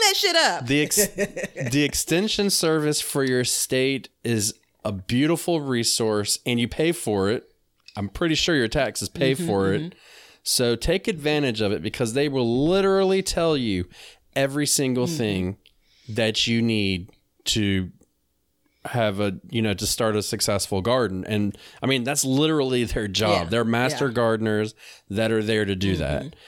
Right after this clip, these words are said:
Speaker 2: And, um, once you find that, it takes so much guesswork out. So, 'cause you can look at the back of the seed packs, but come on, man.
Speaker 1: Mm-hmm.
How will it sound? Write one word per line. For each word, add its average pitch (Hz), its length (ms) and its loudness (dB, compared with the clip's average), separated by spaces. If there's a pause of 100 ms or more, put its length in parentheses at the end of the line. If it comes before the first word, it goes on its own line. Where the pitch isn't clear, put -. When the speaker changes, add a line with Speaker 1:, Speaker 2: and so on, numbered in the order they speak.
(240)
Speaker 2:
And, 113 240 0
um, 107 280 0
once 151 340 0
you 165 100 0
find 127 460 0
that, 147 280 0
it 113 140 -4
takes - 300 -2
so 127 240 0
much 117 260 -2
guesswork 113 560 -2
out. 82 320 0 (600)
So, 101 200 -2
'cause 147 140 -2
you 208 80 2
can 226 120 0
look 175 120 2
at 160 60 0
the 131 80 0
back 117 240 0
of 113 80 0
the 95 40 0
seed 110 300 0
packs, 92 320 -2
but - 160 -6
come 117 220 -2
on, 87 140 0
man. 87 220 2
Speaker 1:
Mm-hmm. 151 480 -8